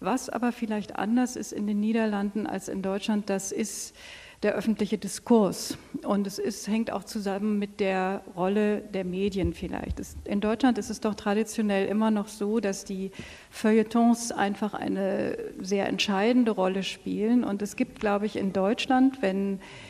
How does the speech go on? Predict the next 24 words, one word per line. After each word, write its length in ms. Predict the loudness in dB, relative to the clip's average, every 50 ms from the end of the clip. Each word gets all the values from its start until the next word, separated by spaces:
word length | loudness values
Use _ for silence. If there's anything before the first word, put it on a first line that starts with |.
| -18 -20 -20 -20 -20 -20 -20 _
äh, 460 | -2 0 2 4 4 4 2 2 0
Kürzungen 560 | 2 4 4 4 4 4 2 2 2 2 2 0
im 100 | -2 -2
Kulturbereich 680 | -2 -4 0 2 2 4 4 4 2 0 -2 -2 -4
stattfinden, 600 | -2 -2 -2 -2 2 4 4 6 6 4 2 2
die 80 | 2
hier 160 | 0 0 0 0
genauso 480 | 0 0 0 0 2 2 2 2 0
drastisch 480 | 0 0 -4 -4 -4 -6 -6 -8 -8 -6
stattfinden, 840 | -4 -4 -4 -4 -4 -2 -2 0 0 0 0 0 0 0 -2 -4 -6
wahrscheinlich 720 | -4 -2 -2 -2 0 0 0 0 2 2 0 0 -2 -4 -4
letztlich 480 | -6 -6 -6 -8 -10 -10 -10 -8 -6
wie 100 | -6 -4
in 80 | -2 -2
den 140 | -2 -2 -2
Niederlanden, 580 | -2 -2 0 0 0 -2 -2 -2 -2 -4 -4 -4 -10 -16 -18 -20 -20 -20 -20 -20 -20 -20 _ -20 _ _ 0
gibt 260 | 2 2 4 4 2
es 100 | 2 4
eine 300 | 4 4 4 4 4 4
andere 320 | 4 4 6 4 4 4
Reaktion. 720 | 4 2 2 0 -2 -6 -4 0 2 2 2 2 0 -2 -4
Es 160 | -4 -4 -4
gibt 260 | -6 -6 -4 -2 2
mehr 400 | 4 6 6 8 6 6 4 2